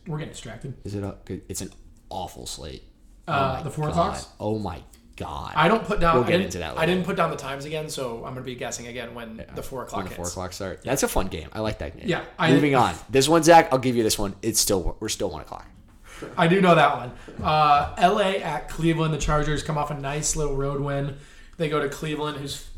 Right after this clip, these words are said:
Speaker 1: uh, Chargers are favored by two and a half here. Cleveland, obviously, tough loss to Atlanta back home.
Speaker 2: Yeah.
Speaker 1: Uh, interesting matchup here.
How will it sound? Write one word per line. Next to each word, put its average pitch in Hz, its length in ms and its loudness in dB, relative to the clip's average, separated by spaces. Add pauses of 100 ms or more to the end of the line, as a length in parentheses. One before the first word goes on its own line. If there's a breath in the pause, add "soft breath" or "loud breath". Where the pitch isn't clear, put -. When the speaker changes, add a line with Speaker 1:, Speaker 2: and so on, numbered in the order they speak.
(120)
Speaker 1:
uh, 127 380 -6
Chargers 156 360 -2
are 139 60 -4
favored 147 240 -6
by 139 100 -4
two - 180 -8
and 135 80 -6
a 120 40 -6
half 135 260 -6
here. 139 300 -8 (580 loud breath)
Cleveland, 143 720 -6
obviously, 139 540 -2
tough 139 240 -10
loss 135 240 -6
to 143 100 -12
Atlanta 139 340 -10
back 123 320 -10
home. 95 160 -6
Speaker 2:
Yeah. 87 200 -4 (720 soft breath)
Speaker 1:
Uh, 131 320 -2
interesting 208 340 -2
matchup 160 320 -2
here. - 160 -16